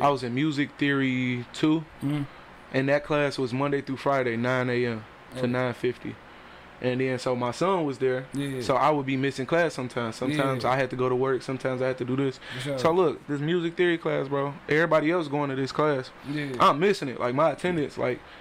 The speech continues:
Speaker 1: I can't pass
Speaker 2: <laughs> Yeah,
Speaker 1: without
Speaker 2: for
Speaker 1: this
Speaker 2: sure.
Speaker 1: attendance, right?
Speaker 2: Yeah.
Speaker 1: The, uh, Doctor Denzel, he's an old white teacher, bro.
Speaker 2: Yeah.
Speaker 1: Like, he been there forever. Like, the books, he made the books that
Speaker 2: <laughs>
Speaker 1: he's selling to us.
Speaker 2: <laughs> Yeah,
Speaker 1: Feel me?
Speaker 2: yeah, for
Speaker 1: So if
Speaker 2: sure.
Speaker 1: I gotta take his class again, I gotta buy his book again, put some more
Speaker 2: Yeah.
Speaker 1: money in his pocket,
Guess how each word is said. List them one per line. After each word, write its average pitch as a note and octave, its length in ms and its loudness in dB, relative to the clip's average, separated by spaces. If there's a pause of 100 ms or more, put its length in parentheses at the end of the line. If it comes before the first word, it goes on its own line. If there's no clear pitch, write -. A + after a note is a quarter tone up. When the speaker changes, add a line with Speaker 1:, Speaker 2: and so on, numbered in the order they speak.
(400)
Speaker 1:
I - 120 4
can't D#3+ 240 0
pass D3+ 460 2
Speaker 2:
<laughs> D#3 60 -6
Yeah, - 120 6
Speaker 1:
without - 180 8
Speaker 2:
for - 60 2
Speaker 1:
this - 80 2
Speaker 2:
sure. F#3 120 2
Speaker 1:
attendance, C#3+ 280 -2
right? D3 180 6
Speaker 2:
Yeah. D3 180 -4 (600)
Speaker 1:
The, C#3 200 2
uh, C3+ 220 4
Doctor C#3+ 340 0
Denzel, C3 380 -2
he's C3 180 0
an A#2 60 0
old A#2+ 220 2
white C3 220 0
teacher, B2 300 -4
bro. A#2 280 -8 (140)
Speaker 2:
Yeah. D3+ 140 -4
Speaker 1:
Like, A#2+ 220 0
he D3 80 0
been B2 160 -2
there A#2 100 -2
forever. C3+ 400 0
Like, A2+ 300 -4
the - 60 0
books, D3 440 2 (300)
he E3 160 2
made D3+ 300 6
the C3+ 80 0
books C#3+ 220 2
that C#3+ 300 4
Speaker 2:
<laughs> - 0 -
Speaker 1:
he's F#3 160 2
selling F3 380 8
to D#3 180 6
us. F3 220 8
Speaker 2:
<laughs> - 200 2
Yeah, A3 120 0
Speaker 1:
Feel A3 240 4
me? G#3 160 0
Speaker 2:
yeah, E3 60 -2
for - 220 -6
Speaker 1:
So D3+ 160 4
if D#3 60 6
Speaker 2:
sure. F#3 40 8
Speaker 1:
I G3+ 80 10
gotta F#3+ 220 6
take G3 180 4
his F#3 100 2
class G#3 280 8
again, F#3 140 4
I F3+ 60 6
gotta D3 200 4
buy D#3+ 240 6
his D#3+ 140 0
book D#3+ 200 2
again, D3 300 0
put F#3 160 4
some F#3+ 100 4
more F3 80 4
Speaker 2:
Yeah. E3 60 2
Speaker 1:
money D#3 160 0
in C#3+ 60 0
his C#3 60 -6
pocket, - 220 -4